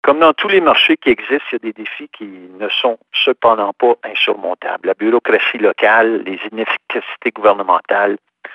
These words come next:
peuvent créer des problèmes et des retards. Les questions de logistique reliées au transport, surtout pour, euh, arriver aux plus petits pays, peuvent représenter des défis. L'obtention de financement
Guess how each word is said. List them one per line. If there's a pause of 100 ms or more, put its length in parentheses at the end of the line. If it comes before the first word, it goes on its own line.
(200)
peuvent
créer
des
problèmes (240)
et
des
retards. (760)
Les
questions
de
logistique
reliées
au
transport,
surtout (280)
pour, (320)
euh, (1120)
arriver
aux
plus
petits
pays,
peuvent (220)
représenter
des
défis.
L'obtention
de
financement